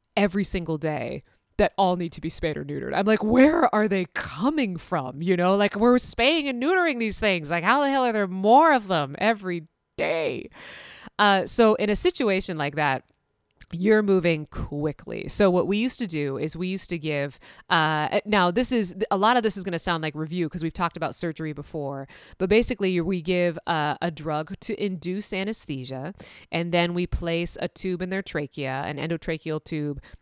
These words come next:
uh, to protect their airway, and we use gas anesthetic to maintain anesthesia throughout the procedure. Now these animals, because we had to move quickly, um, unlike the surgeries I've talked about in the past, they don't have an I V catheter, they're not on I V fluids.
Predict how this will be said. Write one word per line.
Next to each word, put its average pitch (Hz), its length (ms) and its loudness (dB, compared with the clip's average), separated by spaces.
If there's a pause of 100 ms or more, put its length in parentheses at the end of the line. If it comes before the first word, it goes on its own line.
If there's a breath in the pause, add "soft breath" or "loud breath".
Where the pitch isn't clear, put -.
uh, 160 140 -2
to - 120 -8
protect 160 340 -6
their 170 160 -4
airway, 156 360 -2
and 143 80 -6
we 151 80 -10
use 147 180 -8
gas 170 400 -2
anesthetic 139 640 -6
to - 140 -8
maintain 156 720 -4
anesthesia 147 580 -6
throughout 135 280 -6
the 110 60 -12
procedure. - 640 -10 (320 loud breath)
Now 190 140 2
these 220 260 2
animals, 160 460 -2
because 180 280 -4
we 175 100 -4
had 170 160 -4
to 170 100 -8
move 151 200 -8
quickly, 151 520 -6 (280 loud breath)
um, 160 360 -2 (120)
unlike 226 460 0
the 190 80 -4
surgeries 170 460 -2
I've 156 120 0
talked 165 240 -2
about 156 200 -2
in 147 60 -14
the 151 60 -8
past, 160 420 -2
they 160 160 -2
don't 185 400 -4
have 180 160 -6
an 170 80 -4
I 160 100 -2
V 156 100 -6
catheter, 147 600 -6
they're 151 160 -4
not 156 280 -2
on 156 140 -6
I 147 160 -4
V 143 140 -8
fluids. 147 480 -4